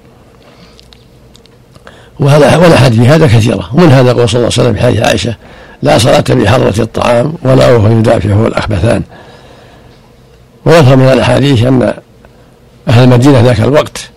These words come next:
عشاؤهم قرب المغرب في آخر النهار، <clears throat>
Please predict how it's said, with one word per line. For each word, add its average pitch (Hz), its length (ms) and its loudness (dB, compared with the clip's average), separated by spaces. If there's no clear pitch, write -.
عشاؤهم 135 600 0
قرب 147 220 0
المغرب 131 320 0
في 104 260 -6
آخر 123 300 -2
النهار، 113 420 -2
<clears throat> 113 400 0